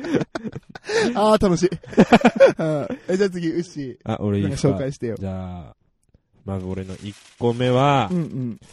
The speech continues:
Speaker 2: これ。えーっと、東宝の
Speaker 1: うん。
Speaker 2: ポテトフライ、
Speaker 1: うん。
Speaker 2: カルビ焼きの味。
Speaker 1: あー、ちょっと待って待って待って。実は、実は私も買いました。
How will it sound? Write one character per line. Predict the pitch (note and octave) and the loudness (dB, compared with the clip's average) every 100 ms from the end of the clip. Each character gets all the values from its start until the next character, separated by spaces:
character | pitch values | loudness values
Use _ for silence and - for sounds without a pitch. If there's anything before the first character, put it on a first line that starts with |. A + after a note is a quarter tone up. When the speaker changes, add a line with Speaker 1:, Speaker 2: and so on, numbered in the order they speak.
| - - - _ _ _ _ _ _ _ _ - | -20 -20 -20 _ _ _ _ _ _ _ _ 6
Speaker 2:
こ | E3+ | 8
れ。 | G3+ _ _ _ _ _ _ _ - | 8 _ _ _ _ _ _ _ -18
え | - A#2+ A#2 A2+ A2 G#2+ G#2 G2+ G2 | -6 -2 0 0 -2 -2 -4 -6 -8
ー | |
っ | - | -2
と、 | G#2+ G#2 - - _ _ _ _ _ _ - | 0 0 -2 -20 _ _ _ _ _ _ 6
東 | G3 G#3 | 10 10
宝 | G3+ G3 | 10 8
の | F#3+ F#3+ G2 - | 8 6 4 0
Speaker 1:
う | F3 | 2
ん。 | C#3 A2 _ - | 2 -2 _ 0
Speaker 2:
ポ | E3 | 4
テ | G#3 | 6
ト | G#3 | 6
フ | G3 G3 | 6 6
ラ | A#2+ | 4
イ、 | F#2 _ - | 0 _ -6
Speaker 1:
う | D#3 | -2
ん。 | C#3 A2+ | -2 -2
Speaker 2:
カ | - D#3+ | 0 4
ル | F3+ | 4
ビ | F#3+ | 4
焼 | C#3 - A2 | 0 -2 -8
き | |
の | G2+ | -4
味。 | G#3+ | -2
Speaker 1:
あ | C4 B3+ A#3 G#3 | 0 0 -2 -6
ー、 | _ - | _ -2
ち | |
ょ | C#4+ | 6
っ | |
と | A#3+ | 6
待 | F#3 | 6
っ | F3 | 0
て | |
待 | D#3+ | 0
っ | |
て | C3 | -6
待 | |
っ | A2+ | -12
て。 | - _ _ - - - - - _ - | -12 _ _ -20 -20 -20 -20 -20 _ -16
実 | - A2+ - C3+ C3+ | -6 -6 -4 -4 -2
は、 | A#2+ A#2+ | 0 -2
実 | A#2 A2 - B2+ | -4 -6 -4 -4
は | B2 B2+ C3 | -2 0 0
私 | A#2+ B2+ A#2+ - B2 | -2 -2 -4 -4 -2
も | C#3+ D#3+ E3+ - _ _ - | 2 4 4 0 _ _ -14
買 | C3+ B2+ | -6 -4
い | |
ま | C3 C#3 | -2 -4
し | |
た。 | - C#3 B2+ | 0 0 0